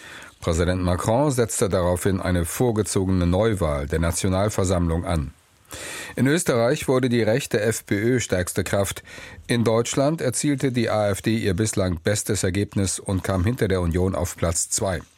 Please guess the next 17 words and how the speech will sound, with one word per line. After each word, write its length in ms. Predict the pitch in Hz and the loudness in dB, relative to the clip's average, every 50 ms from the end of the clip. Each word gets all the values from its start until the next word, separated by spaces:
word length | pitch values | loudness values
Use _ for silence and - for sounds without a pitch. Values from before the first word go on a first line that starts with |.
| _ _ _ _ - - - - - - - - - | _ _ _ _ -20 -20 -20 -20 -20 -20 -20 -8 -2
In 160 | - 135 120 | 0 2 4
Belgien 500 | 117 123 120 120 120 123 135 151 160 175 | 4 4 2 2 2 2 2 2 2 0
schnitten 420 | 160 - - 135 120 - - 120 107 | 0 -2 0 -2 0 0 0 -2 0
zwei 340 | - - 113 104 104 101 | 0 0 0 2 2 2
nationalistische 920 | 95 92 104 123 - - 123 113 107 98 107 127 127 - - 98 87 - 82 | 2 2 2 0 0 0 0 0 2 2 2 0 0 -2 -4 -4 -2 -2 -2
Parteien 420 | 80 85 82 - 92 92 92 92 | -2 0 0 0 0 0 0 0
am 120 | 90 87 90 | 0 0 0
stärksten 420 | - - 101 98 - - 117 104 | 0 0 0 0 0 -2 -2 -2
ab, 180 | 101 113 - - - - - - - - - - | -2 -2 -4 -6 -16 -18 -18 -18 -18 -20 -10 -4
und 120 | - - | -4 -2
zwar 280 | - - 101 92 87 - | 0 0 0 0 0 0
auch 240 | 101 101 110 120 - | 0 0 0 0 -2
bei 240 | - - 98 98 98 | -2 0 0 2 2
der 220 | 87 98 98 92 | 2 2 0 0
gleichzeitig 920 | 80 90 87 95 101 98 - - - - 92 87 85 - 87 82 - - | 0 2 2 2 0 0 -2 -4 -2 0 0 0 0 -2 -4 -4 -4 -4
abgehaltenen 760 | - 87 - - 92 80 85 82 85 - - 90 85 87 85 | -6 -4 -2 -2 -2 0 0 0 -2 -2 -2 -2 0 0 0
Parlamentswahl. 720 | - 92 90 90 90 92 95 98 - - - 87 82 76 | 0 0 0 2 2 2 2 0 0 -2 -2 -2 -2 -2